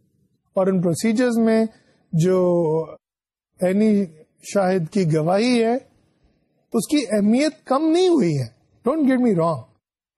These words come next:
it is just now analyzed differently۔ ٹھیک ہے، وہ فیکٹرز جو کانٹیکسٹ سے افیکٹ ہو سکتے ہیں،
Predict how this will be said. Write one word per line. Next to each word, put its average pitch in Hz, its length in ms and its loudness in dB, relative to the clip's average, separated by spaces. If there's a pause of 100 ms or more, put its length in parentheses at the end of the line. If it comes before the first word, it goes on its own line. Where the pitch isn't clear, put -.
(120)
it 214 120 0
is 214 300 2
just 175 440 -2
now 202 160 0 (300)
analyzed 220 880 0
differently۔ - 680 -6 (1600)
ٹھیک 170 220 -6
ہے، 269 120 0 (360)
وہ 233 320 0
فیکٹرز 220 520 0 (420)
جو 202 140 0
کانٹیکسٹ 220 880 -2
سے 233 100 2
افیکٹ 208 540 -4
ہو 208 100 0
سکتے 190 360 -4
ہیں، 185 360 0